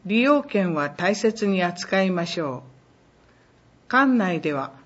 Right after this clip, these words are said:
周りの利用者の迷惑にならないようにしましょう。わからないことは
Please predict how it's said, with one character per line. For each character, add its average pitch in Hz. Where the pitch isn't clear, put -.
周 208
り 214
の 202
利 185
用 247
者 208
の 160
迷 226
惑 190
に 156
な 160
ら 233
な 220
い 170
よ 160
う 147
に 139
し -
ま 180
し -
ょ 139
う。 -
わ 202
か 262
ら 277
な 269
い 214
こ 180
と 160
は 139